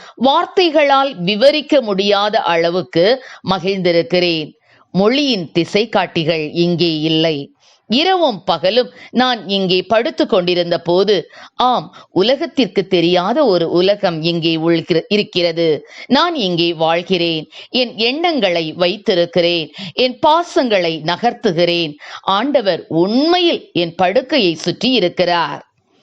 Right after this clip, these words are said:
வீட்டில் உள்ள என் அன்புக்குரியவர்கள் அனைவரும் இந்த வரிகளை எழுதிய இரவில் நான் வெளிப்படுத்த முடியாத அளவுக்கு மகிழ்ச்சியாக இருந்தேன் என்றும் உறுதியாக நம்பட்டும். பரலோகம், அன்பு, கிறிஸ்து,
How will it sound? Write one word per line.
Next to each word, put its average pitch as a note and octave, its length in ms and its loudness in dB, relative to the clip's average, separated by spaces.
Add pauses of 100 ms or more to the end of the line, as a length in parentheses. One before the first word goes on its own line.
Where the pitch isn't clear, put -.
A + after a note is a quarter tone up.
(320)
வீட்டில் F#4 520 0
உள்ள F#3+ 440 2
என் F3+ 240 -4 (100)
அன்புக்குரியவர்கள் F#3 1000 0
அனைவரும் G3 600 0 (200)
இந்த C4+ 340 0
வரிகளை C#4 720 0
எழுதிய G3 600 -2
இரவில் E3 640 0 (160)
நான் G#3+ 360 -2
வெளிப்படுத்த F4 800 0
முடியாத D4 540 0
அளவுக்கு F3 920 2 (180)
மகிழ்ச்சியாக C4+ 880 0
இருந்தேன் F#3 600 0
என்றும் F3 500 -2 (160)
உறுதியாக G3+ 760 2
நம்பட்டும். E3+ 840 -2 (480)
பரலோகம், F#3+ 920 2
அன்பு, F#3+ 760 0
கிறிஸ்து, G3 640 0